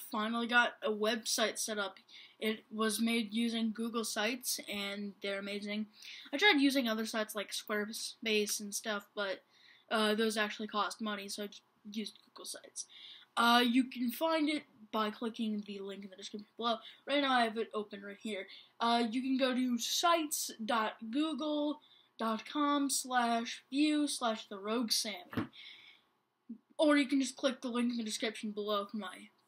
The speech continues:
freaking website. Um, now, tomorrow there will be a new video uploading. Yeah, there's gonna be a new video uploading. Um, uh, it's gonna be put on YouTube,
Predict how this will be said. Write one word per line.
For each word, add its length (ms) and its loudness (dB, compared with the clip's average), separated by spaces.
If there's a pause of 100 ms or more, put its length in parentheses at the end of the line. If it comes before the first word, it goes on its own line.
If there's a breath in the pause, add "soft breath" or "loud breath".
freaking 300 -4
website. 640 -8 (580 loud breath)
Um, 600 4 (1800)
now, 520 6 (1120 soft breath)
tomorrow 760 6
there 200 0
will 240 2
be 160 2
a 80 4
new 240 2
video 320 2
uploading. 420 -2 (380)
Yeah, 180 -8 (240)
there's 240 -2
gonna 180 0
be 140 -2
a 60 2
new 140 0
video 360 -2
uploading. 540 -4 (360 loud breath)
Um, 300 2 (560)
uh, 320 2
it's 180 -4 (320)
gonna 160 0
be 120 2
put 160 -2
on 160 0
YouTube, 460 -4